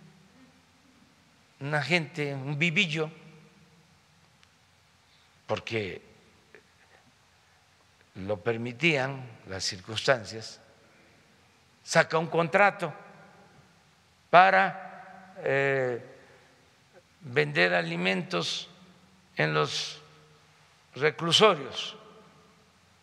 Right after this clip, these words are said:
y obtiene el contrato. Bueno, no sabe de alimentos, ni siquiera nunca ha hecho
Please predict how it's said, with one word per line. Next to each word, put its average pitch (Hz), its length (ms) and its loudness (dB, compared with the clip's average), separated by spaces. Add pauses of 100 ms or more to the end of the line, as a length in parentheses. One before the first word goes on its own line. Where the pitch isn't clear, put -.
(2000)
y 127 80 -4
obtiene 185 360 2
el 185 100 -2
contrato. 196 680 2 (1160)
Bueno, 185 380 2 (2500)
no 165 220 2
sabe 190 360 4
de 165 80 2
alimentos, 190 840 -6 (500)
ni 117 120 -10
siquiera 113 480 -2 (1300)
nunca 120 360 -4
ha 117 40 2
hecho 113 260 -4